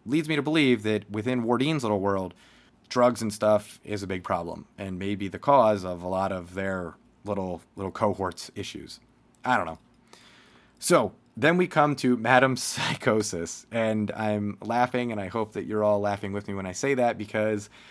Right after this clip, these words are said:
she has, uh, in the last couple days, become a huge,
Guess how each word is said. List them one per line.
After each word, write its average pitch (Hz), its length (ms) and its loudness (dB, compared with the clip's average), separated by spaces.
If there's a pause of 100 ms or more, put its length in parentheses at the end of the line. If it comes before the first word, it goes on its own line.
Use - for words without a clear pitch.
(360)
she 127 400 2
has, 113 300 2
uh, 104 340 4 (100)
in 104 160 -6
the 104 60 -4
last 107 300 -2
couple 107 300 -4
days, 104 280 -2
become 101 380 -4
a 92 120 -6
huge, 120 720 0